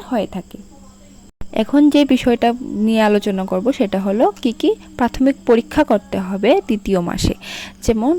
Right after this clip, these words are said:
রক্তের পরীক্ষা করতে পারে, হিমোগ্লোবিন, থাইরয়েডের পরীক্ষা করতে পারে এবং কিন্তু ইউএসজি আল্ট্রাসাউন্ড মানে ভ্রূণের অবস্থান ঠিকঠাক জায়গায় হয়েছে কিনা, হার্টবিট এসছে কিনা, এটা কিন্তু অবশ্যই কিন্তু, কিন্তু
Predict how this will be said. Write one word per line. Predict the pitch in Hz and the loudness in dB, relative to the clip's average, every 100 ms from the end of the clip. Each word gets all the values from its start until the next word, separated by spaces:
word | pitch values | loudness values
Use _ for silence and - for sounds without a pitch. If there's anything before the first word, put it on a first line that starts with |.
| 311 | 0
রক্তের | 226 214 - - 247 254 - - - - | 0 0 0 2 2 2 -4 -12 -12 0
পরীক্ষা | 208 196 - 214 | 0 0 -2 0
করতে | 208 208 202 | 0 0 -4
পারে, | 202 196 202 285 - - - - | -2 0 -2 -4 -8 -20 -14 -8
হিমোগ্লোবিন, | 214 226 226 226 208 214 214 196 196 208 - - | -2 2 2 2 4 2 2 0 0 -2 -12 -6
থাইরয়েডের | - 202 208 214 214 214 | -2 2 2 4 2 2
পরীক্ষা | - 202 - 233 | 2 0 0 -2
করতে | 202 196 190 | -2 -2 -2
পারে | 196 185 226 - | -2 0 -2 -2
এবং | 214 233 240 | -2 -2 -2
কিন্তু | 240 220 330 392 - | -4 -2 -4 -4 -2
ইউএসজি | 254 269 254 220 - - 277 | 2 6 4 2 -2 -2 -2
আল্ট্রাসাউন্ড | - 220 220 254 - 214 240 339 | 0 -2 0 0 0 0 2 2
মানে | 240 214 | 2 0
ভ্রূণের | 294 220 214 226 | 0 0 -2 0
অবস্থান | 214 196 214 - 247 233 | 0 2 -2 0 0 0
ঠিকঠাক | - - - 226 | -4 -8 -2 -2
জায়গায় | 214 214 202 220 | 0 0 2 2
হয়েছে | 208 202 202 | 2 0 -4
কিনা, | - 196 190 196 | -4 -4 -2 -4
হার্টবিট | - 185 202 214 214 - - - | -2 -2 -2 0 -2 -2 -10 -4
এসছে | 220 - 240 | -4 -2 -4
কিনা, | 208 208 285 | -2 -4 -2
এটা | 220 208 | -2 -4
কিন্তু | 214 226 - - | -4 -4 -6 0
অবশ্যই | 240 247 262 - 277 | 0 2 0 -2 -4
কিন্তু, | 233 214 254 370 - - - - - | -4 -4 -6 -6 -10 -16 -16 -18 -12
কিন্তু | - 226 | -6 -6